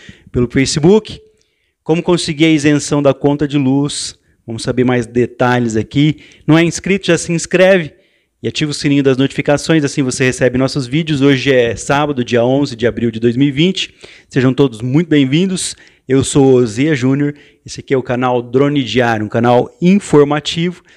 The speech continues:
Foi apro-, aprovado pelo governo uma medida provisória que isenta consumidores de baixa renda de pagar conta de energia durante o período da pandemia causada pelo novo coronavírus.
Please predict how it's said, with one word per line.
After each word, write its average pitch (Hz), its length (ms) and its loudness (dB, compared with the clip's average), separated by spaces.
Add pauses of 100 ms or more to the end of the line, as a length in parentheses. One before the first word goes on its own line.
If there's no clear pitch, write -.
(300)
Foi 190 240 4
apro-, 180 420 4
aprovado 160 560 0
pelo 156 160 0
governo 139 460 0
uma 160 120 -2
medida 131 300 -2
provisória 120 640 -2 (480)
que 160 200 -2
isenta 151 560 0
consumidores 143 680 0
de 123 120 -4
baixa 131 340 0
renda 131 420 -4 (480)
de 123 200 -2
pagar 139 640 -2
conta 160 440 0
de 131 140 -2
energia 135 500 0
durante 143 540 0
o - 40 -8
período 143 500 0
da 143 100 2
pandemia 139 720 0
causada 131 640 2
pelo 139 400 2
novo 131 340 0
coronavírus. 131 1120 0